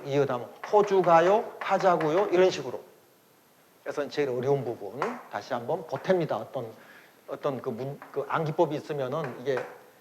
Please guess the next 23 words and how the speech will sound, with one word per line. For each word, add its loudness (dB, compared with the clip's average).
그 -16
연상 2
기억이 2
안 0
되면 -4
문장을 0
하나 -2
보태. -8
또 -2
생략에 2
바꾸어. 6
앞뒤 -2
바꾸는 2
건 -4
쉬워요. 0
나누고 6
문장이니까 -2
거꾸로 6
끝자 2
따보고 4
부분적으로 2
자음으로 2
변경해보고 -4